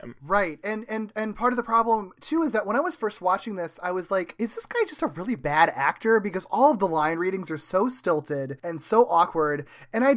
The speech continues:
Speaker 2: and, and when you're, you were kind of reading his history, the fact that he's played a lot of, he, he's been a voice actor in a lot of, uh, uh, for a long time,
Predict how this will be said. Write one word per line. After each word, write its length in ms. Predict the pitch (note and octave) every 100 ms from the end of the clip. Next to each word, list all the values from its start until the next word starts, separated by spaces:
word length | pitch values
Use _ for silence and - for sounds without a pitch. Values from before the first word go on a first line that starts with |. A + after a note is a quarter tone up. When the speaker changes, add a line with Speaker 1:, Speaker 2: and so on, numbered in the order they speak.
| -
Speaker 2:
and, 180 | A#3+ A#3
and 180 | A#3+ A3
when 140 | A3 A3
you're, 480 | A3+ A3 G#3+ G#3+ G#3
you 120 | G#3+
were 100 | G#3+
kind 180 | A3 G#3
of 100 | E3+
reading 240 | F#3 F#3
his 140 | F3 D#3
history, 320 | - - A3
the 140 | F3+ D#3+
fact 180 | E3+
that 80 | D#3+
he's 120 | D#3
played 260 | - E3+ F#3
a 40 |
lot 200 | D3 D3
of, 120 | C#3+ C#3+
he, 120 | E3
he's 260 | D#3+ E3 D3
been 120 | D#3+
a 40 |
voice 260 | C#3+ D3+ C#3+
actor 360 | D3 C#3+ C#3+ C3+
in 180 | C#3+
a 60 | C#3+
lot 260 | C#3 C#3 C#3
of, 200 | B2+ B2+
uh, 40 |
uh, 260 | C#3 C3+ C3
for 120 | -
a 40 | D3
long 180 | D3 C#3
time, 480 | A#3 C4 E3 D#3